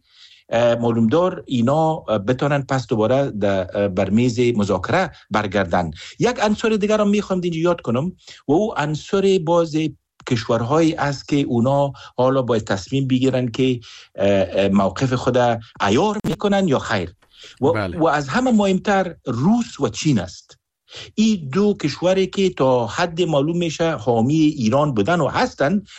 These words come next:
Speaker 1: ولی نه به اون حد استراتژیکی که از ایران دفاع بکنن. ولی معلوم نیست که در صحبتایی که امروز،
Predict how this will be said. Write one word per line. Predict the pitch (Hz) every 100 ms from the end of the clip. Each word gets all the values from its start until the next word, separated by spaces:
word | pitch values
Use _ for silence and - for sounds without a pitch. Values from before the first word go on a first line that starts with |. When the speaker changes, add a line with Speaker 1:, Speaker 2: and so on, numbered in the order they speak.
| -
Speaker 1:
ولی | 139 143
نه | 175
به | 202
اون | 202 165
حد | 160 175 175 160 _
استراتژیکی | - - 127 131 131 180 170
که | 175 165 - - _ -
از | 117 139
ایران | 123 156 123
دفاع | 98 - 180
بکنن. | 135 107 101 87 82 - -
ولی | 208
معلوم | 190 196 247
نیست | 240 240 160 - - -
که | -
در | 139
صحبتایی | 123 147 143 139 190
که | - 156 135
امروز، | 135 160 160 139